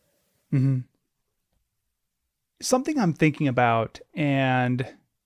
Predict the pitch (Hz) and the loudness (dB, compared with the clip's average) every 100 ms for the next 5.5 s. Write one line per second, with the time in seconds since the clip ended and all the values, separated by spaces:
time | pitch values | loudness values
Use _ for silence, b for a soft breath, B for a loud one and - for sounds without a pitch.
0 | _ - 131 120 147 170 156 139 135 135 | _ -6 -4 0 2 4 6 6 6 4
1 | - 127 120 - - - _ _ _ _ | 2 2 0 -4 -16 -20 _ _ _ _
2 | _ _ _ _ _ _ _ _ 156 143 | _ _ _ _ _ _ _ _ -2 0
3 | 156 139 147 123 113 127 107 98 92 92 | 0 0 -2 -4 -6 -6 -4 -4 -6 -10
4 | - - _ _ _ _ _ _ - - | -16 -20 _ _ _ _ _ _ -20 4
5 | 147 127 120 - - | 6 6 2 -6 -14